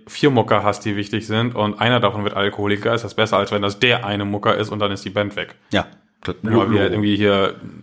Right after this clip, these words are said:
Speaker 1: irgendwie Drogengeschichten von James Hetfield zu nehmen. Wenn er Metallica alleine gewesen wäre, wäre die Band ja futsch gewesen. Behaupte ich jetzt einfach mal.
Speaker 2: Ja, d-, d-, ja, also das ist, das muss auch sagen, also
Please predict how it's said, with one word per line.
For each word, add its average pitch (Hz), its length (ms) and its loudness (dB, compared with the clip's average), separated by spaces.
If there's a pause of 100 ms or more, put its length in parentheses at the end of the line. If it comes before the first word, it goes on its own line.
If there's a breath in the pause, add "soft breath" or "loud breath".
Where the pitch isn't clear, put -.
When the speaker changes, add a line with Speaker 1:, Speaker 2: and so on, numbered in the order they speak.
Speaker 1:
irgendwie 104 240 -4
Drogengeschichten 107 640 -2
von 101 240 0
James 95 220 0
Hetfield 113 320 0
zu 110 160 -2
nehmen. 117 480 -2 (960 soft breath)
Wenn 110 340 -2
er 135 140 4
Metallica 117 460 0
alleine 117 300 2
gewesen 104 340 -4
wäre, 104 260 -2
wäre 104 100 0
die 104 100 -2
Band 104 180 -2
ja 85 80 -12
futsch - 260 -16 (120)
gewesen. 82 340 -12 (920)
Behaupte 90 240 -8
ich - 40 -14
jetzt - 120 -14
einfach 85 200 -8
mal. 82 280 -18
Speaker 2:
Ja, 85 300 0 (140)
d-, - 80 -10
d-, 90 100 -2
ja, 92 320 4
also 92 220 -4
das 90 160 -4
ist, 80 240 -8 (800 soft breath)
das 92 100 -2
muss 104 140 2
auch 95 140 8
sagen, 92 420 2
also 90 200 -4